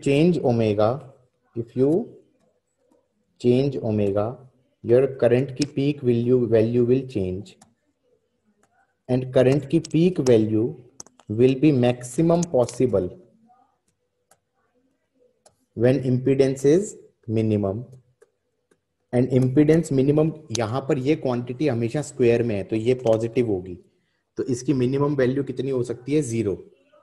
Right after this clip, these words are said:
कब होगी? omega L minus one by omega C zero हो जाए, तो omega applied कितना हो जाना चाहिए? Omega applied should be one by root L C।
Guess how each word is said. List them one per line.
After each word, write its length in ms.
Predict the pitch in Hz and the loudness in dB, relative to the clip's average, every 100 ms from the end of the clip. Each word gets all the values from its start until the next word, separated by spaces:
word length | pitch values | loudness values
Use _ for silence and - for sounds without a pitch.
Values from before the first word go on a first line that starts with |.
| _ | _
कब 220 | 131 131 127 | 0 2 4
होगी? 320 | 120 165 190 - - _ _ - | 2 0 -2 -10 -20 _ _ -2
omega 440 | 123 131 131 147 131 | 2 4 4 2 2
L 140 | 131 127 | 2 2
minus 360 | 113 120 147 143 120 | 2 0 0 0 0
one 140 | 120 120 | 2 2
by 80 | 131 | 2
omega 380 | 117 117 113 120 | 0 -2 0 -2
C 200 | 120 127 117 | -2 -4 -2
zero 280 | 104 101 95 | -2 0 0
हो 120 | 92 | 0
जाए, 220 | 95 98 - _ _ _ _ _ _ _ 143 | -2 -6 -8 _ _ _ _ _ _ _ 0
तो 60 | - | 0
omega 400 | 120 123 131 147 - | 0 2 2 2 -2
applied 480 | 127 127 123 139 143 | -4 0 2 2 0
कितना 260 | 139 135 139 | -4 -2 0
हो 100 | 117 | 0
जाना 240 | 113 117 | 0 -2
चाहिए? 420 | 117 113 113 156 - _ _ _ _ _ _ _ _ _ | -4 -4 -4 -6 -10 _ _ _ _ _ _ _ _ _
Omega 420 | 117 123 131 143 135 113 | 0 2 4 2 0 -2
applied 380 | 123 120 131 - | 0 2 0 -2
should 180 | 110 101 | -4 0
be 100 | 113 180 - _ _ _ _ _ _ - | -2 -2 -8 _ _ _ _ _ _ -4
one 260 | 110 123 131 | 0 2 4
by 100 | 135 131 | 4 4
root 280 | 123 123 98 | 2 2 0
L 100 | 95 | -2
C। 140 | - | -10